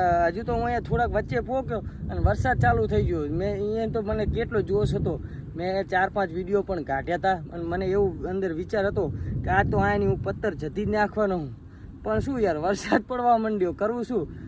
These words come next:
પછી મેં કીધું, "આજે આપણે થોડીક બધું કહી દે." અને મિત્રો, હમણાં રોસ્ટ વીડિયો બનતા નહોતા, એનું કારણ હતું કે થોડોક, અ, ઘરની પ્રોબ્લેમ હતી. એ પ્રોબ્લેમ હમણાં આ બે ત્રણ, અ, આ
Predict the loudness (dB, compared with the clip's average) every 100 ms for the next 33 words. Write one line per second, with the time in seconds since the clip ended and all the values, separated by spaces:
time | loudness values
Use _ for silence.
0 | -10 -4 0 2 2 2 4 6 6 6
1 | 4 0 0 -2 0 -2 -2 0 0 2
2 | 0 -2 -12 -20 -20 -20 -20 -20 -6 -2
3 | -2 0 2 2 2 2 2 2 0 -4
4 | -2 0 0 0 -2 -2 -2 0 2 2
5 | 2 -2 -6 -8 -18 -20 -20 -20 -20 -12
6 | -4 0 2 0 0 0 0 0 0 2
7 | 0 -2 -8 -20 -20 -20 -20 -20 -20 -20
8 | -20 -6 -4 -2 -4 -2 0 2 2 0
9 | -2 -4 -8 -10 -20 -20 -20 -20 -20 -20
10 | -20 -20 -10 -8 -4 -4 -2 -2 -2 0
11 | 2 2 2 0 0 0 0 -4 -8 -8
12 | -8 -10 -14 -16 -20 -20 -20 -20 -20 -20
13 | -20 -16 -6